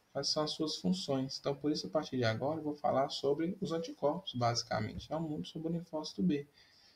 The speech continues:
que o anticorpo é como se fosse, assim, a arma, né, digamos assim, pelo qual o linfócito B atua, né? Lembrando que a gente já falou, né, é um tipo de resposta imune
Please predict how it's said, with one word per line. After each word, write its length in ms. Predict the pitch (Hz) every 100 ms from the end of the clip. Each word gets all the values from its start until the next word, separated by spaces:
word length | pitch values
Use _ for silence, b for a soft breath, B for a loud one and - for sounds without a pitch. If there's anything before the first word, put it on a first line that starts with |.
| b _
que 80 |
o 80 | 143
anticorpo 540 | 156 - - 156 180 160
é 20 |
como 140 | 165
se 100 | 165
fosse, 220 | - 156
assim, 260 | - - 143
a 120 | 139
arma, 500 | 143 139 165 156 123
né, 80 | 113
digamos 460 | 117 117 117 117 -
assim, 400 | - 131 151 180 b b _
pelo 160 | 147 151
qual 240 | 156 147
o 40 |
linfócito 460 | 151 - 151 - -
B 180 | 139 131
atua, 540 | 156 185 - 120 113 - - _
né? 240 | - 139 180 B B B B B _
Lembrando 500 | 147 147 135 123 123
que 60 | 117
a 60 |
gente 100 | 117
já 120 | -
falou, 440 | 117 113 104 123 156
né, 300 | 156 165 180
é 80 | 127
um 80 | 131
tipo 380 | - 131 127
de 100 | 131
resposta 640 | 131 135 - - 117 117 123
imune 480 | 120 117 147 180